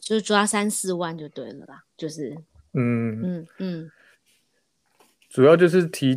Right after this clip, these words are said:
Speaker 2: 提前买的话，其实可以买到还不错的价钱。
Speaker 1: 嗯，嗯，OK。
Speaker 2: 然后因为各家，
Speaker 1: 还有转机吧？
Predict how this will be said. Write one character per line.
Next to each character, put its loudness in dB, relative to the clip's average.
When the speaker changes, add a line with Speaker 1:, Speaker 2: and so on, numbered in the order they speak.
Speaker 2:
提 -4
前 -2
买 2
的 -2
话， 6
其 0
实 -4
可 0
以 2
买 -2
到 6
还 -2
不 -6
错 2
的 2
价 0
钱。 -10
Speaker 1:
嗯， -8
嗯， -18
OK。 -20
Speaker 2:
然 0
后 6
因 8
为 8
各 8
家， 6
Speaker 1:
还 8
有 4
转 -
机 -10
吧？ -14